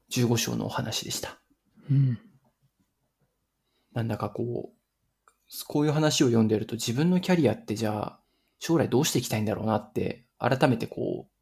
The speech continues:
Speaker 1: 考えさせられますね。
Speaker 2: <laughs> それを受けてのやっぱこの十八章とかなんじゃないですか？
Speaker 1: あ、おっしゃる通りです。
Speaker 2: <laughs>
Speaker 1: はい。で、それを受けての、まあ、十八章。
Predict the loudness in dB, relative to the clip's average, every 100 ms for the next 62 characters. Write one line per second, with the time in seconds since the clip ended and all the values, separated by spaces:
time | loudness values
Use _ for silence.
0 | _ _ 2 6 6 4 0 2 2 0
1 | 0 -2 -2 -6 -4 0 2 2 4 6
2 | 6 8 6 8 2 0 -6 -6 6 10
3 | 10 10 6 4 8 8 8 6 4 4
4 | 4 6 8 8 6 6 4 2 2 4
5 | 4 4 2 0 -4 -4 -10 _ 2 4
6 | 6 4 6 6 8 6 6 4 -2 -6
7 | -4 4 6 8 6 2 -4 -8 2 6
8 | 6 6 -2 -16 -18 -14 -8 2 4 6
9 | 8 8 6 4 4 6 6 4 2 2
10 | 4 2 2 2 2 4 2